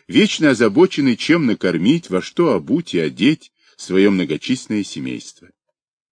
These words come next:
Новая одежда покупалась только старшему брату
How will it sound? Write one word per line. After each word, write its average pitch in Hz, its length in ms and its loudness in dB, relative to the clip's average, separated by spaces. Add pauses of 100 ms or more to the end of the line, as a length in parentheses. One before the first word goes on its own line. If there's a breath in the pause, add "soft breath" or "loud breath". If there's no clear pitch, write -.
(1040)
Новая 131 420 6
одежда 113 540 2
покупалась 143 560 0
только 139 320 -2
старшему 139 680 0
брату 85 640 -2